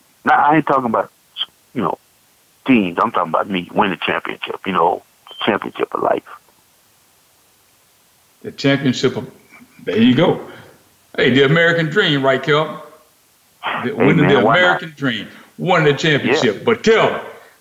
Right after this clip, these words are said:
Speaker 2: hey, now let me ask you this, though. Is winning a championship in life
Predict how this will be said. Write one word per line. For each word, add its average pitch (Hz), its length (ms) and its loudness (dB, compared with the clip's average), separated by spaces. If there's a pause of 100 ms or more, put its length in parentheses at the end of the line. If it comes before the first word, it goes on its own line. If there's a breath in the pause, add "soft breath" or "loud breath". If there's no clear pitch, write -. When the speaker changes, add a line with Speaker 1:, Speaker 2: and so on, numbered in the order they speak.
Speaker 2:
hey, 131 160 2
now 127 160 0
let 139 100 0
me 135 80 0
ask 135 220 0
you 165 60 0
this, 180 180 2
though. 98 240 -2 (760)
Is 110 180 -12
winning 170 300 2
a 139 60 4
championship 151 640 0
in 127 80 -2
life 123 560 0